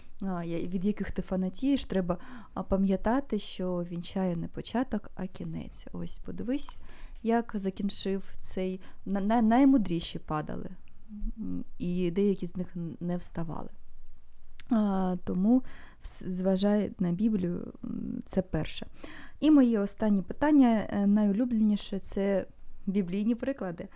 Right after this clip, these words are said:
мудрості, що сходить саме зверху. Герої Біблії, які були мудрі, наймудріші, хто там у нас був,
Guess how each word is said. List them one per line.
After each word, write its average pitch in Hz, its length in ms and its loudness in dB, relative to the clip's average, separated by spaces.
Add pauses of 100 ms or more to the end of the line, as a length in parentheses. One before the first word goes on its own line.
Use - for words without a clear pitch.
(380)
мудрості, 226 680 6
що 180 300 -6
сходить 208 520 -2
саме 170 340 -6
зверху. 143 500 -6 (880)
Герої 208 440 2
Біблії, 220 520 -2
які 226 260 -4
були 220 380 -2
мудрі, 196 480 2
наймудріші, 180 720 -4
хто 180 180 -8
там 175 200 -8
у - 20 -8
нас 170 200 -8
був, 170 220 -6